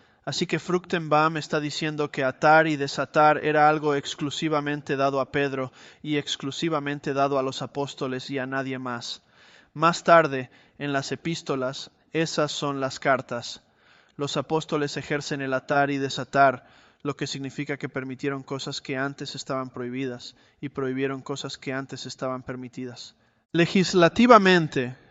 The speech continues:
esta autoridad se limitaba únicamente a los apóstoles.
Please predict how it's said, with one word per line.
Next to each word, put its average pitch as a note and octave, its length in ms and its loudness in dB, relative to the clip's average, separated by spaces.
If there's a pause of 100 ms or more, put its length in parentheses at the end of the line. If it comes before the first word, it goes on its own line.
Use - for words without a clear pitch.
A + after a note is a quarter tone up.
(220)
esta F3 280 6
autoridad D#3+ 540 6
se D#3 160 0
limitaba D3+ 680 6
únicamente E3 680 2
a D3 60 6
los C#3+ 180 0
apóstoles. C3+ 840 -2